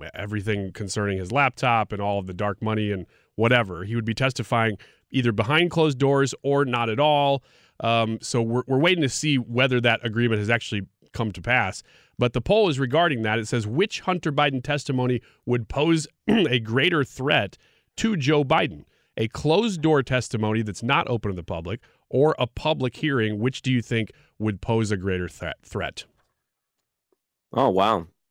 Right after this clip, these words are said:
Speaker 2: Um, so that's the YouTube poll for today?
Speaker 1: Yes, it is.
Speaker 2: I'm surprised people would want it closed door. I think that would be a good open door. I, this will be a good YouTube poll. I'm curious how people, uh, view this one. Looking forward to it. Yeah, I'm Ryan Recker, filling in for Andy Fry.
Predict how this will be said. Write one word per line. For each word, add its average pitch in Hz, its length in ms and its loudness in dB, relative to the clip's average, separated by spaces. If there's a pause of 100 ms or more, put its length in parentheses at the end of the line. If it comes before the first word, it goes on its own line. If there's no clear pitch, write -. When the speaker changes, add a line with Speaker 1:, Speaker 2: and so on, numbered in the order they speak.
(260)
Speaker 2:
Um, 95 460 2
so 113 100 2
that's 110 160 4
the 104 140 0
YouTube 101 260 -2
poll 101 180 4
for 95 160 -4
today? 98 380 0 (220)
Speaker 1:
Yes, 101 240 -6
it 104 80 -6
is. 80 340 -12 (380)
Speaker 2:
I'm 160 120 4
surprised - 580 2
people 104 260 -2
would 87 140 0
want 90 320 2
it 85 80 -2 (100)
closed 82 340 0
door. 76 460 -2
I 90 120 -4
think 87 220 0
that 80 120 0
would 82 120 -2
be 78 240 -4
a 78 80 -2
good 85 180 0
open 98 280 4
door. 73 320 -4
I, 104 100 2
this 127 280 4
will 240 80 6
be 262 100 4
a 240 40 4
good 208 180 4
YouTube 170 280 0
poll. 135 240 2
I'm 90 120 -2 (120)
curious 113 320 0
how 90 120 2
people, 87 500 0
uh, 76 160 2 (120)
view 98 160 2
this 78 200 -4
one. 69 200 -10
Looking 80 220 -8
forward 95 260 -6
to - 80 -12
it. 80 100 -16 (920)
Yeah, 139 120 2
I'm 151 80 8
Ryan 139 240 6
Recker, 131 240 4
filling 131 240 4
in 117 80 2
for 117 140 2
Andy 98 160 4
Fry. 175 580 4